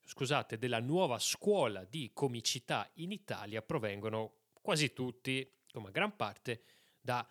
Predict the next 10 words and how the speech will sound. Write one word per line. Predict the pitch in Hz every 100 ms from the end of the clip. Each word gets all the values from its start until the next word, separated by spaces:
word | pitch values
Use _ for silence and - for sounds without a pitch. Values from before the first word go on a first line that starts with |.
| _ _
Genova, | 113 117 104 110
quindi | - 139 113 113
per | -
la | 151
comicità | - 117 110 - 117 87 -
è | -
una | 113
città | - 117 101
molto | 101 107 -
importante. | 101 113 - - 90 - _ 117